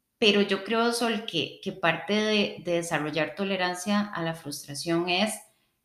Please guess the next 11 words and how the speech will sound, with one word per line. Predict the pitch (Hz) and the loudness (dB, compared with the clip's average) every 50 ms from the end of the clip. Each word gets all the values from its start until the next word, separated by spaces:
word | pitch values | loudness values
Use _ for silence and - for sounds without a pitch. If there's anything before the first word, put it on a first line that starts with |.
| _ _ _ _ _ _ - | _ _ _ _ _ _ 0
eh, | 196 185 180 180 175 151 - - - - | 2 4 4 4 4 2 0 -4 -6 0
volverlo | 160 180 185 185 165 151 208 220 233 240 247 196 | 2 4 4 4 6 8 10 10 10 10 8 6
a | 165 | 6
intentar. | 151 147 143 139 135 131 - - - - - - - - - - | 4 4 2 0 -2 -4 -4 -6 -4 -4 -4 -4 -4 -8 -10 -8
O | 156 | -6
sea, | 156 - 180 165 156 143 - - | -2 2 2 4 4 2 0 -2
y, | - 190 175 170 156 - | -2 -2 -2 -2 -2 -2
y | - 165 165 160 151 - | -2 -2 0 0 2 4
ahorita | - 170 170 170 175 165 - 233 - - | 4 6 6 4 2 0 -2 -2 -2 -2
tal | 180 160 151 | -2 -2 0
vez | 160 180 185 - - - | 0 0 0 -2 -6 -8